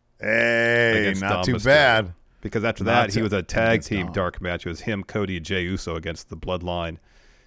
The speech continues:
Speaker 2: and, uh, oh, and L A Knight too. Sorry, it was Cody, Jey, Cena, L A Knight against Jimmy, Solo, Dom, and Finn Balor.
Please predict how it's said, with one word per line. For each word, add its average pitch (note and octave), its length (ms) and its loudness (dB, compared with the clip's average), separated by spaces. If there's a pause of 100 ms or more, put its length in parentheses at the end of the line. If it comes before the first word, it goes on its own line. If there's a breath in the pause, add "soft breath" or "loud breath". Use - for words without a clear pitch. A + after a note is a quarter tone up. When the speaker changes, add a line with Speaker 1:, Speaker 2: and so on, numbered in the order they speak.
(300 soft breath)
Speaker 2:
and, E2+ 440 -4
uh, E2 300 -4
oh, F#2+ 80 -4
and E2+ 80 -4
L E2+ 140 -4
A E2 60 -6
Knight D#2+ 180 -8
too. - 100 -18
Sorry, - 220 -14 (420 soft breath)
it - 80 -8
was E2+ 240 -10
Cody, A2+ 400 2 (500)
Jey, F2+ 480 0
Cena, F#2+ 520 -2
L G2 160 0
A F2+ 80 0
Knight F2 280 -2
against E2+ 380 -6 (140)
Jimmy, F2+ 440 -4
Solo, E2 580 -6 (100)
Dom, E2+ 400 -6
and D#2+ 120 -14
Finn E2 200 -12
Balor. - 340 -16